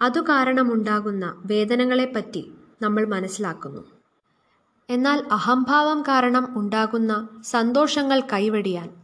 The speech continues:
നമ്മൾ തയ്യാറാണോ? അങ്ങനെ നമ്മൾ തയ്യാറാണെങ്കിൽ അത് വളരെ എളുപ്പമായ കാര്യമാകുന്നു. അത് നിഴൽ വിട്ടുകളയുന്നത് പോലെ തന്നെ എളുപ്പമാകുന്നു. അവിടെ പ്രശ്നമെന്തെന്നാൽ പകുതി മാത്രമായി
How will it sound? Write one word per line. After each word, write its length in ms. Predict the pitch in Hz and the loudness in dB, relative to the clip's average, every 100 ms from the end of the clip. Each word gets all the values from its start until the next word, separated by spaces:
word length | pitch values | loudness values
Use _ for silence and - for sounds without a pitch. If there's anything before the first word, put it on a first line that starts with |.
| - | -2
നമ്മൾ 240 | 247 247 254 | 2 2 2
തയ്യാറാണോ? 640 | 226 190 180 147 156 - - _ _ _ _ _ _ _ - - - | 0 -2 -2 -6 -10 -16 -20 _ _ _ _ _ _ _ -20 -20 -4
അങ്ങനെ 320 | 262 302 330 330 | -2 2 4 4
നമ്മൾ 320 | 285 254 254 | 4 4 2
തയ്യാറാണെങ്കിൽ 1000 | 254 220 214 233 214 196 214 214 175 - - _ - | 2 0 2 2 0 0 0 0 -2 -6 -18 _ -6
അത് 220 | 226 220 - | -2 -2 -2
വളരെ 320 | 214 214 247 | 0 2 4
എളുപ്പമായ 680 | 269 220 226 254 277 233 208 | 4 2 0 0 2 2 0
കാര്യമാകുന്നു. 800 | 202 175 170 175 151 - 147 - - - - _ _ _ - - - | -2 -4 -4 -8 -8 -10 -16 -18 -20 -20 -20 _ _ _ -20 -20 -4
അത് 360 | 233 254 247 - | 0 2 0 -2
നിഴൽ 360 | 233 254 294 320 | -4 0 2 2
വിട്ടുകളയുന്നത് 760 | 262 - 262 247 220 220 220 226 | 0 -2 -2 0 0 0 0 -2
പോലെ 300 | 226 214 220 214 | -2 -2 -2 -2
തന്നെ 240 | 208 202 - | -4 -6 -6
എളുപ്പമാകുന്നു. 760 | 220 233 233 240 185 160 156 165 165 - _ _ _ _ _ _ _ _ - | -4 -2 -2 -2 -2 -6 -12 -14 -18 -20 _ _ _ _ _ _ _ _ -6
അവിടെ 460 | 208 220 226 226 - | -2 0 -2 -4 -4
പ്രശ്നമെന്തെന്നാൽ 920 | 220 - 285 277 233 208 196 180 233 - - - - _ - | -2 -2 0 0 0 0 -2 -4 -6 -12 -20 -20 -20 _ 0
പകുതി 320 | 254 254 320 | 0 2 0
മാത്രമായി 720 | 302 240 233 262 269 214 180 | 2 2 0 0 0 0 -2